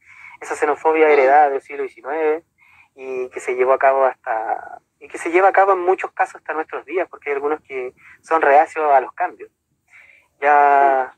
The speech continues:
Speaker 1: en la segunda parte, bueno, también hay que destacar el artículo de Cabrera, Cabrera Yancaqueo, José Luis, que
Speaker 2: Yo
Speaker 1: también
Speaker 2: tengo el
Speaker 1: habla
Speaker 2: libro
Speaker 1: sobre
Speaker 2: de él.
Speaker 1: los derechos.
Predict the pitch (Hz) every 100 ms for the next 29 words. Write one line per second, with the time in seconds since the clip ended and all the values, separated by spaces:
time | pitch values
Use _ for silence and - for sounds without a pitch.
0 | _ _ - 135 139 139 160 170 170 180
1 | - 143 156 170 _ _ _ _ _ _
2 | _ _ _ _ - - 165 151 156 170
3 | 160 156 151 151 156 151 165 160 156 147
4 | 139 135 156 180 - _ _ 139 143 143
5 | 143 135 147 170 165 147 139 160 165 _
6 | _ _ _ _ - _ _ _ 143 139
7 | 214 294 311 339 339 339 311 147 135 131
8 | - 147 -